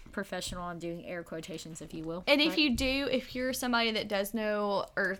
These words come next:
Speaker 2: does know a lot about the astrology, or you kind of dig deep into it like Kennedy does, or
Speaker 1: Mm-hmm.
Speaker 2: vice versa, you dig deep into the Enneagram, if we do continue to do episodes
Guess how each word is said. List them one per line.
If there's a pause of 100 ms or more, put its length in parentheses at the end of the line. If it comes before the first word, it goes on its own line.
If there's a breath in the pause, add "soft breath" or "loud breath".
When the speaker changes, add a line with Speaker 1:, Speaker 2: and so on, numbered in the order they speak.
Speaker 2:
does
know
a
lot
about
the
astrology,
or
you
kind
of
dig
deep
into
it
like
Kennedy
does,
or
Speaker 1:
Mm-hmm.
Speaker 2:
vice
versa,
you
dig
deep
into
the
Enneagram,
if
we
do
continue
to
do
episodes